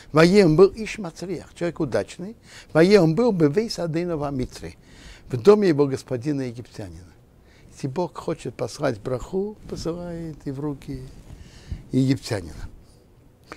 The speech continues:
Ваяр Адино, увидел его господин Ки Адино Итей, Бог с ним. Вехерашо Исе, всё, что он делает,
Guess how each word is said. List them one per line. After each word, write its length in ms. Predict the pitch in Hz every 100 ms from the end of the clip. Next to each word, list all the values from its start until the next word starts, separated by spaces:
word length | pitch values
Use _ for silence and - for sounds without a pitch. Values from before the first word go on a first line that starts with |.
| -
Ваяр 380 | 156 175 196 180
Адино, 440 | 143 120 123 147
увидел 480 | 135 139 147 156 151
его 180 | 139 139
господин 580 | 131 - 127 131 143 131
Ки 100 | 131
Адино 400 | 117 120 127 127
Итей, 340 | 113 - 123
Бог 240 | 110 131
с 120 | - 95
ним. 240 | 104 135 - - - -
Вехерашо 640 | 156 160 190 208 185 - 165
Исе, 380 | 143 139 - 104
всё, 260 | - 175
что 160 | 160 135
он 120 | 127
делает, 460 | 127 302 202 131